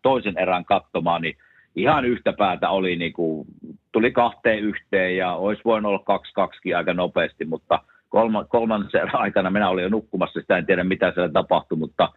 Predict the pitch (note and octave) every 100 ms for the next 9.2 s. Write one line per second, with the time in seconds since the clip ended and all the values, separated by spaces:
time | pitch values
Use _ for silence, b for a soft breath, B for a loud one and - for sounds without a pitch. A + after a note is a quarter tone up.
0 | b b b _ _ - - G2+ B2+ C3
1 | C#3 C#3 C3+ B2+ B2 B2+ - A2+ A2 G2+
2 | A#2+ A#2+ G#2 G#2 - _ - A#2+ B2+ C3
3 | A2+ G2+ A2+ A#2 A2+ G#2 G2 F#2 F#2+ A2+
4 | - A#2+ G#2+ G2 G2 G2+ G#2+ G#2+ G#2 F#2
5 | F2+ F2 - F2+ E2+ E2+ D2+ E2+ E2+ E2+
6 | A#1 - - F2 F2+ F2+ E2+ - B2+ A#2+
7 | A2 - G2 F#2+ G2 G2+ G#2 G2+ F2+ E2
8 | - E2 E2 D#2+ - F#2+ F#2 G#2 - E2+
9 | - E2